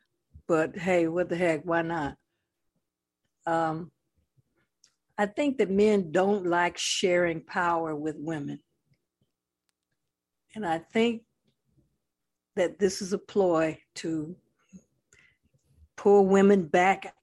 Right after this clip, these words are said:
out of the, the public sphere, out of places of power. Uh, they're not gonna move this generation, but the next one, they can certainly manipulate their rights and liberty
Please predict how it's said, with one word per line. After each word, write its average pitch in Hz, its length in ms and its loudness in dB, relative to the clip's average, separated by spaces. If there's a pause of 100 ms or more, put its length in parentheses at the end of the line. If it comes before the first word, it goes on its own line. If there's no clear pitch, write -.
out 196 180 0
of 196 160 -6
the, 175 280 -2 (480)
the 202 80 -12
public 190 720 -4
sphere, 165 640 -4 (920)
out 180 180 2
of 175 160 -10
places 185 540 -2
of 165 80 -8 (100)
power. 170 680 0 (1700)
Uh, 170 460 -2 (200)
they're 175 120 -6
not 165 220 -2
gonna 170 160 -2
move 175 400 2
this 196 220 6
generation, 170 680 0
but 180 140 -8
the 170 80 -8
next 196 460 2
one, 165 240 -4
they 165 100 -2
can 165 180 -10
certainly 170 640 -6 (220)
manipulate 180 800 0
their 175 360 4 (160)
rights 170 440 2
and 170 160 -10
liberty 196 600 0